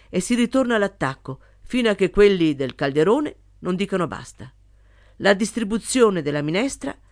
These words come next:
è alle quindici o alle sedici. Perciò la mattina sembra tanto lunga.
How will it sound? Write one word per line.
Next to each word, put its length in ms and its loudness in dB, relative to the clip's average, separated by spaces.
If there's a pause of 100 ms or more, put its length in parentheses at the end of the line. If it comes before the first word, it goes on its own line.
(200)
è 120 0
alle 240 4
quindici 680 -6
o 120 -2
alle 200 -2
sedici. 580 -6 (1040)
Perciò 480 -2 (320)
la 140 -8
mattina 480 -2
sembra 340 -2
tanto 320 -4
lunga. 400 -6